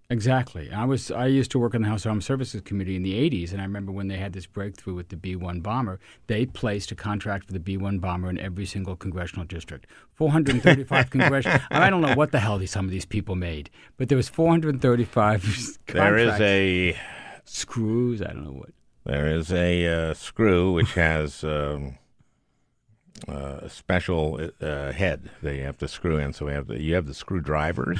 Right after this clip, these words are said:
Speaker 1: <laughs> That's in a different
Speaker 2: And
Speaker 1: district.
Speaker 2: this, yeah. <laughs>
Speaker 1: <laughs> Yeah, that's exactly right.
Speaker 2: Yeah.
Speaker 1: So you, you can't leave it up to them. You know, there's no way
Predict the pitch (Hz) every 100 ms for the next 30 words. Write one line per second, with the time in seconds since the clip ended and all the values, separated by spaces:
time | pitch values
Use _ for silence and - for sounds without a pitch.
0 | - - - 151 131 143 113 113 120 85
1 | 82 87 87 - 107 98 87 - 233 147
2 | - 208 - 196 - 180 - - - 156
3 | - - - - - - 127 - - 208
4 | 127 - - 127 175 170 170 160 156 131
5 | 113 98 76 - 247 226 113 - - -
6 | - - 143 156 151 202 214 208 170 170
7 | 143 143 131 113 95 - 175 156 139 151
8 | 117 165 208 208 160 151 151 69